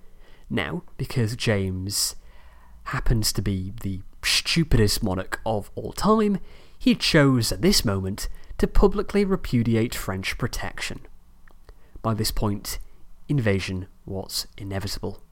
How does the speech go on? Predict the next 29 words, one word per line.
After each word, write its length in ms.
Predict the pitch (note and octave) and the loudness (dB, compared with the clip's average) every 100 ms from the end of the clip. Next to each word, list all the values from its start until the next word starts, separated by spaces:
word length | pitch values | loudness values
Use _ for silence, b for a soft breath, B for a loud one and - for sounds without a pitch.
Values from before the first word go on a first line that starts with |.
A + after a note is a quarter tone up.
| - - - - - b b b b b b b b | -20 -20 -20 -20 -18 b b b b b b b b
William 320 | F3 G3+ A3 | 2 6 6
landed 460 | F#3+ C3 A#2+ A#2 - | 4 4 4 2 0
a 60 | B2+ | -2
strong 460 | - - C#3 C3 | -2 2 2 2
continental 680 | C3 - A#2+ G#2+ - G2+ G2+ F#2+ | 0 0 0 0 0 -2 -2 -4
force 420 | - G2 G2+ - | -2 -2 -2 -2
in 120 | G2 | -2
Torbay 600 | - G2+ F#2+ G2+ F#2+ G#2 - B B B | -2 -2 0 0 -2 -6 -10 B B B
and 120 | C#3+ C#3+ | -2 2
called 420 | - A2 G#2 - - | 4 6 4 0 -6
for 160 | - | 0
a 40 | C3 | 0
free 280 | - G#2+ G2+ | 0 -4 6
parliament. 680 | - C3+ A2 G#2+ - - - - b b b b b b b | 6 6 2 -2 -6 -8 -8 -8 b b b b b b b
The 100 | G3+ | 2
royal 260 | F#3 F#3+ F3+ | 6 6 6
force 460 | - C3+ B2+ - | 4 4 4 2
almost 520 | - C#3 B2+ A#2+ - - | 0 2 4 4 2 -2
immediately 460 | E3 G3 E3 B2+ A2+ | 0 2 0 -4 -6
fell 240 | - F#2+ | -6 -6
apart 320 | F#2+ - G2+ | -2 0 0
to 240 | - - A#2+ | -4 -4 -2
infighting 520 | G2+ G#2 G2+ A2 G2+ | 0 0 0 -2 -4
between 280 | - - G2 | -4 -4 -4
the 80 | |
various 400 | F#2+ F#2+ F#2+ F2+ | -4 -4 -4 -6
nationalities 680 | - G#2 - G#2+ - G2+ - | -8 -8 -6 -6 -8 -8 -10
and 120 | G#2 | -8
faith, 420 | - F#3+ F3 - | -2 -2 -2 -6